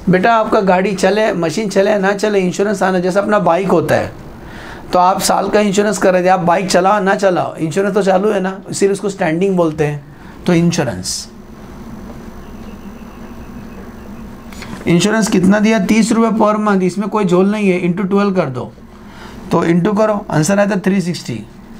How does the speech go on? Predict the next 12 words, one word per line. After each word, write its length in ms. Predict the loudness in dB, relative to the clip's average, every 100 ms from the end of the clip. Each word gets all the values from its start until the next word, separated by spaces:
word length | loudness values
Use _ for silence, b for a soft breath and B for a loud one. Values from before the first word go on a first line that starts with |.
| -18 -18 -16 -8 2
थ्री 140 | 4
सिक्सटी। 360 | 4 0 -2 -2
समझा 420 | 0 2 2 2 0 -10 B B B B
बेटा? 140 | 0 2
इन 120 | 2
सबको 200 | 4 2
प्लस 320 | 2 0 0
करो, 240 | 0 -2 0
प्लस 320 | 0 0 0
करो, 280 | -2 0 0
ज़ीरो, 600 | 0 2 4 4 4 0
सिक्स, 420 | 0 0 0